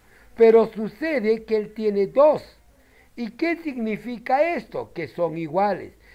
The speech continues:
Y si esto vale A, entonces esto vale dos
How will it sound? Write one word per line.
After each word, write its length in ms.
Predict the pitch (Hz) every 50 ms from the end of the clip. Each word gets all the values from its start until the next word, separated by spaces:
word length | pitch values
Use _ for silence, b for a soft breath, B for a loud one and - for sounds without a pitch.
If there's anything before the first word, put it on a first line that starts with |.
| b b -
Y 140 | 214 196
si 140 | - 226 277
esto 300 | 320 339 339 339 285 254
vale 320 | 233 240 233 220 202 190 208
A, 320 | 254 294 285 202 120 - b b b b b b
entonces 760 | - 214 202 202 185 - 220 220 214 202 165 214 202 202 208
esto 340 | 208 196 185 196 - 202 180
vale 340 | 175 185 180 175 175 175 170
dos 360 | 143 156 226 240 233 190 -